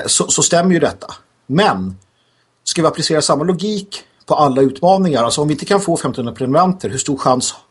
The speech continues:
har vi då att lyckas med, tja, inte vet jag, befria Sverige eller annat? Ska vi backa undan bara för att vi själva inte tror, eh, eller har bestämt oss för att det inte kommer gå? Det, det är lite konstigt resonemang. Måste vi veta på förhand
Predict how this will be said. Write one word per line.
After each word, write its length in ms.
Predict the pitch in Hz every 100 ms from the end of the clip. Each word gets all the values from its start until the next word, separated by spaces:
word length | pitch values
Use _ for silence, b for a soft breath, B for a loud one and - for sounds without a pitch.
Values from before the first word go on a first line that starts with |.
| _
har 120 | 135
vi 80 | 123
då 100 | 120
att 120 | 117
lyckas 480 | 131 - 131 - -
med, 240 | 117 113 B B B B B B
tja, 280 | - 123 117
inte 160 | 117 120
vet 100 | 117
jag, 160 | 147
befria 300 | 127 131 127
Sverige 380 | 123 113 135 131
eller 100 | 170
annat? 260 | 127 101 -
Ska 140 | -
vi 100 | 151
backa 340 | 120 - - 165
undan 440 | 151 139 196 196
bara 220 | 180 131
för 140 | 123 127
att 240 | 120 - -
vi 80 |
själva 360 | 135 151 120 135
inte 180 | 127 -
tror, 460 | - 135 123 107 - _ _ _ _ _ _ _ _
eh, 240 | 127 123 143
eller 160 | 143
har 120 | 139
bestämt 400 | 135 135 170 196
oss 120 | 196 -
för 120 | 117
att 100 | 113
det 80 | 127
inte 160 | 123
kommer 220 | - 139
gå? 380 | 143 208 107 - - _ _ _ _ _
Det, 240 | 143 160 165
det 140 | 160
är 40 | 170
lite 160 | 175
konstigt 400 | 160 175 143 131
resonemang. 400 | 135 - 151 175
Måste 220 | 151 151 147
vi 60 |
veta 420 | 135 170 147 -
på 100 | 196
förhand 600 | 190 180 147 131 202 165